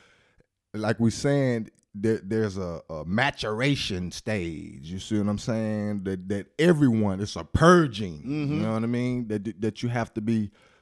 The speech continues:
Speaker 1: purged of all of that three-fifths, you see what I'm saying, frequency to where you've got it, you know what I mean, totally out of your system to where your, your, your vision is clearer. So when your vision is clear, of course, your thinking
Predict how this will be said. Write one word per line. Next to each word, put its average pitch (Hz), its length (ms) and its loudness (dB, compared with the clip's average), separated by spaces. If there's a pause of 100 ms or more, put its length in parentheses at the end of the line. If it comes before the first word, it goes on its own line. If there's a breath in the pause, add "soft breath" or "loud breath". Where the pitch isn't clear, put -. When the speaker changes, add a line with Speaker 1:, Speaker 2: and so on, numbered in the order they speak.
(120)
Speaker 1:
purged 165 640 4
of 117 240 -4
all 120 300 4
of 107 140 -4
that 117 240 -4
three-fifths, 120 760 0
you 107 100 -6
see 123 140 -2
what 120 80 2
I'm 113 80 -2
saying, 110 500 -4
frequency 101 840 2 (540 soft breath)
to 131 80 4
where 120 200 6
you've 117 300 2
got 127 320 6
it, 110 220 -2
you 127 140 0
know 123 100 0
what 117 100 0
I 117 40 0
mean, 117 380 0
totally 165 520 4
out 135 200 -2
of 123 60 -2
your 117 160 0
system 220 480 -2
to 117 80 2
where 123 180 0
your, 107 220 -2
your, 104 400 -4
your 113 160 -2
vision 156 540 6
is 123 120 -2
clearer. 131 400 2
So 127 160 -2
when 123 200 0
your 113 100 0
vision 170 420 4
is 120 100 -2
clear, 135 320 2
of 107 140 -4
course, 147 280 2
your 117 80 2 (120)
thinking 101 460 -2